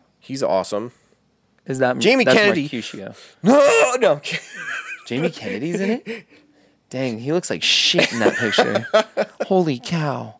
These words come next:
Speaker 1: I mean, in
Speaker 2: I wa-
Speaker 1: all fairness, we should come back, look at ourselves in,
Speaker 2: Dude,
Speaker 1: like,
Speaker 2: I wanna,
Speaker 1: forty years.
Speaker 2: I wanna hang out with Jamie Kennedy.
Speaker 1: Yeah?
Speaker 2: Yeah.
Speaker 1: I mean, you know, we gave him a lot of shit, I think, the other week. And then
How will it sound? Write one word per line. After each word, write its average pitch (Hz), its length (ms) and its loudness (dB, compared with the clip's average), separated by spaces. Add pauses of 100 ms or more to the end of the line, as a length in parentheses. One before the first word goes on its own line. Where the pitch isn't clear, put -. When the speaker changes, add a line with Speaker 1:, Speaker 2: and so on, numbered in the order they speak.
(380)
Speaker 1:
I 147 80 8
mean, 123 320 2 (960)
in 113 60 -2
Speaker 2:
I - 20 2
wa- 113 80 4
Speaker 1:
all 104 60 -2
fairness, 110 440 2
we 110 80 -8
should - 140 -10
come 107 160 -6
back, 98 260 0
look 104 160 -8
at 98 80 -4
ourselves 95 640 0
in, 85 80 -4
Speaker 2:
Dude, 143 160 2
Speaker 1:
like, 151 80 6
Speaker 2:
I - 20 4
wanna, 220 160 2
Speaker 1:
forty 208 200 -4
years. 98 440 -6
Speaker 2:
I 127 60 -6
wanna 208 160 0
hang 185 160 -2
out 147 180 -4
with 110 120 -8
Jamie 110 260 -6
Kennedy. 90 600 -10 (920)
Speaker 1:
Yeah? 131 280 4 (200)
Speaker 2:
Yeah. 127 100 2
Speaker 1:
I 123 180 4
mean, - 100 -6 (500)
you 170 100 2
know, 254 280 6 (360)
we 202 140 -8
gave 233 180 0
him 226 60 -2
a 220 60 6
lot 190 180 6
of 165 80 -2
shit, - 420 0 (100)
I 147 60 -4
think, 147 240 -8
the 143 120 0
other 131 180 2
week. 123 380 -6 (320)
And 185 120 2
then 226 280 2